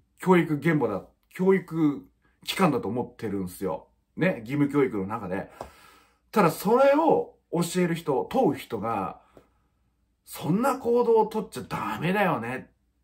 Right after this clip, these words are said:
ってめちゃくちゃ思いましたね。うん。いや、大人だったら、少し考えれば、立ち止まって考えれば、わかることっすよ。だって、それって、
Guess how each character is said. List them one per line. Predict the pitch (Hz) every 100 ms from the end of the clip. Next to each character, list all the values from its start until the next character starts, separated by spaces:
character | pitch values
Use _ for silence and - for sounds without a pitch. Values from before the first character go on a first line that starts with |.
| _ _
っ | -
て | 180
め | 120 104
ち | 98
ゃ | 123
く | -
ち | - 156
ゃ |
思 | 151 151 165
い | 170
ま | 185
し | -
た | 101
ね。 | 78 90 85 82 _
う | -
ん。 | 98 101 92 76 _ _ _ _ _ _ _ _ _ _ _ _ _ _ _ _ _ _ _
い | 143
や、 | -
大 | 120 143
人 | - 185
だ | 233 277 330
っ | 349 _
た | 113
ら、 | 104 123 123 90 - _ _ _ _ _ _ _ _
少 | - - 285
し | -
考 | - 156 131 123
え | 127
れ | 113
ば、 | 95 87 62
立 | - 113 -
ち | 170
止 |
ま | 214
っ | 220
て | 220
考 | 226 233 226 233
え |
れ | 156
ば、 | 90 113 95 - -
わ | - 147
か | -
る | 277 170
こ | 156
と | 151
っ |
す | 240 -
よ。 | 120 78 - _ _ _ _ _ _
だ | 160
っ |
て、 | 156 131 95 - _ _ _ _ _
そ | 226
れ | 247
っ |
て、 | 254 262 202 -